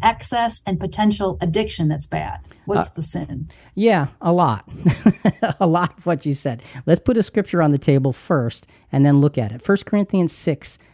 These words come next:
Speaker 2: nineteen to twenty.
Speaker 1: "Or do you not know that your body is a temple of the Holy Spirit who is in you, whom you have from God, and that you are not your own? For you've been bought with a price. Therefore, glorify God in your body."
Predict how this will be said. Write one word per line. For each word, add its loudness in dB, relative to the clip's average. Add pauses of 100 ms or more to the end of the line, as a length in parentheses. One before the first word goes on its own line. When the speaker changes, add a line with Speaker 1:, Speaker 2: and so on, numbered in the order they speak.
(120)
Speaker 2:
nineteen 2
to -2
twenty. -10 (920)
Speaker 1:
"Or 2
do 4
you 6
not 2
know 2
that -2
your 4
body 2
is -2
a -4
temple -2
of -4
the -4
Holy -2
Spirit -4
who -4
is -2
in 4
you, 0 (260)
whom 4
you 8
have 2
from -2
God, 2
and -6
that -4
you 0
are -2
not -2
your 0
own? -2 (360)
For -6
you've 2
been 4
bought 4
with -2
a -4
price. -4 (280)
Therefore, 0
glorify 0
God -2
in -2
your -4
body." -2